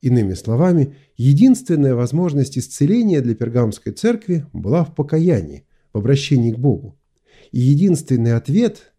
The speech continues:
это Божие Слово. Понимаете, ответа не найти ни в одной из церквей, ни в одной из конфессий. Мы порой делаем одну и ту же ошибку. Мы думаем, что решение всех проблем —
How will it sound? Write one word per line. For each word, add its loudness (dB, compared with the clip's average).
это -2
Божие 0
Слово. -4
Понимаете, -2
ответа 0
не 6
найти 0
ни 2
в -2
одной 0
из -2
церквей, -2
ни -10
в -6
одной 0
из -4
конфессий. -2
Мы -2
порой 0
делаем -4
одну 0
и -2
ту -6
же -4
ошибку. -10
Мы -6
думаем, 2
что -4
решение 0
всех -4
проблем — -2